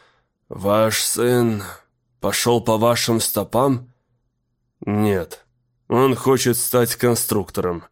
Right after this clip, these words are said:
Медицина его никогда не привлекала". "Что ж, он вправе сам выбирать себе дорогу в жизни. Но вообще-то хотелось бы..."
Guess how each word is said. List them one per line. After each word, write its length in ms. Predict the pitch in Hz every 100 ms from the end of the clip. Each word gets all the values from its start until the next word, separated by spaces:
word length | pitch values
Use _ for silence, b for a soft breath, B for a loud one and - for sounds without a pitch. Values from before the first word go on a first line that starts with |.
| b b b b - -
Медицина 720 | 107 113 135 - 165 180 170
его 280 | 151 139
никогда 600 | 143 139 123 127 107 117 117
не 120 | 120
привлекала". 1000 | 110 113 104 104 - 90 87 - - - _ _ _ _ _
"Что 420 | - - 151 165 170
ж, 260 | - - B B B B
он 280 | - 143 156
вправе 480 | 127 - 139 143 151
сам 380 | - 127 123 117
выбирать 420 | 113 117 117 110
себе 300 | - 117 120
дорогу 420 | 117 113 110 110
в 60 | 104
жизни. 560 | 95 107 98 101 92 - -
Но 260 | 123 156
вообще-то 560 | 156 160 123 214 220 175
хотелось 720 | - 143 123 185 165 139 110
бы..." 440 | 110 127 113 101